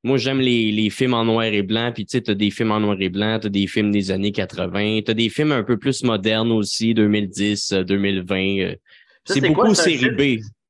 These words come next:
Speaker 2: ça, c'est quoi ? C'est un site internet ? Tu peux aller puis t'as, t'as,
Speaker 1: Euh, ben,
Speaker 2: t'as
Speaker 1: y-, ils ont un site internet, mais moi, je, je, je l'ai installé sur mon Roku. Euh, je peux streamer, euh, sur ma T V, là.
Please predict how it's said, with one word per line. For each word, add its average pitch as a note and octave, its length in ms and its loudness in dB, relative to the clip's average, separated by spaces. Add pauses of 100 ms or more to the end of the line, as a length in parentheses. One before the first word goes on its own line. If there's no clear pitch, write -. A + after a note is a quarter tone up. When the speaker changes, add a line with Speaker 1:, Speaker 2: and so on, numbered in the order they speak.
(140)
Speaker 2:
ça, G#3+ 100 -4
c'est F#3+ 140 -4
quoi ? A#3+ 140 2
C'est G3+ 120 -2
un D3+ 80 0
site C#3+ 180 -6
internet ? G3 560 0
Tu - 60 -20
peux E3 100 4
aller D#3+ 300 4
puis - 160 -14
t'as, D3+ 140 0
t'as, C#3+ 260 0
Speaker 1:
Euh, - 20 -2
ben, C#3 260 0
Speaker 2:
t'as C#3+ 160 0
Speaker 1:
y-, C#3+ 180 0 (140)
ils A#2 140 0
ont C#3 140 2
un C3 120 2
site F3 280 -2
internet, C#3+ 560 0
mais C#3+ 120 0
moi, D#3 240 2
je, B2 400 2
je, A2 400 2
je A2+ 120 -2
l'ai B2+ 200 0
installé B2+ 360 0
sur B2 180 -2
mon A#2+ 240 4
Roku. A#2 760 2
Euh, G2+ 160 2
je - 80 -6
peux A#2 160 -2
streamer, A#2 760 2
euh, G#2 60 2
sur - 200 -4
ma G#2 120 0
T G#2 260 0
V, F2 320 -2
là. A2+ 140 -4